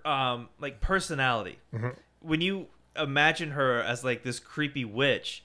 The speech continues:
Speaker 1: you're kinda like, "Okay, I can maybe s-, I can maybe see it." But she just brought, like, a ten out of ten performance for
Speaker 2: Yeah,
Speaker 1: that.
Speaker 2: for w-, when she was on.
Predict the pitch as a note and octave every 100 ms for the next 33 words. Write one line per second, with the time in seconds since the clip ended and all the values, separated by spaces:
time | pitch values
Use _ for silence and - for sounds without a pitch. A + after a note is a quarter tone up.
0 | _ _ _ - D3+ E3 D#3+ D#3+ D#3 C#3+
1 | - - - _ B3 A#3 F#3+ F3+ F3 D#3
2 | C#3+ D#3+ D#3+ - - C#3+ C#3 B2 C3+ D#3+
3 | D#3+ - A#2 G2+ - - _ C#3 - F3
4 | F3+ D#3 C3 C#3+ D3 - A#2+ A#2 - D3+
5 | C#3 B2+ A#2+ A#2 G#2 G#2+ D#3 D#3 C3+ D#3+
6 | C4+ A#2 A#2+ - - _ - F3 D#3+ F3
7 | E3+ F3 E3+ F#3 E3+